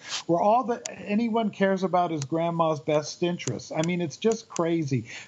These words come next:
because we don't wanna know the downside of this. We want what we want. As Jerry Brown said, I might want this when I'm that, going through that situation. So he signed the California bill. We don't care who gets hurt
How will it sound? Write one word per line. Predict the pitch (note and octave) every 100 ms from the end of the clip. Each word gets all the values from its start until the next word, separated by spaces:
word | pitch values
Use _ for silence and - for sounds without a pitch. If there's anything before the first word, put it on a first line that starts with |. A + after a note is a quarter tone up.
| -
because | E3 D3+ D#3 B2
we | E3+ G3+
don't | G#3 E3+
wanna | F3 F3 E3+
know | D#3 D3+ D#3 D3+
the | C3
downside | A2+ D3 D3 D3+ - C#3+ C3
of | B2
this. | B2 B2+ A#2+ - - -
We | D3+
want | D3 F#3+ A3 G3
what | F#3+ F3
we | D#3
want. | D3 D3+
As | C#3 B2
Jerry | F3 F3+
Brown | D3 D#3+ D#3 D3
said, | D#3 C#3+
I | F#3+
might | F#3+ F#3
want | D3+ D#3+ D#3
this | D3+ D3 -
when | D3 D3
I'm | D3+ D#3
that, | D3 C#3 C3 B2+
going | D3 C#3+ C3+
through | D3
that | C3 C3 -
situation. | C3 A#2+ C3 B2+ A#2+ C3+
So | C3 C#3
he | B2+
signed | - D3 C3+
the | B2
California | D3+ C3+ A#2+ A#2 E3 D3+
bill. | A2+ A#2+ G#2+ G#2 - - - - C#3+ C3+
We | C#3+ F#3+ A#3
don't | A3+ G3+ -
care | F#3 F3 D#3
who | D#3
gets | C3 D#3 B2
hurt | - F3 C#3 -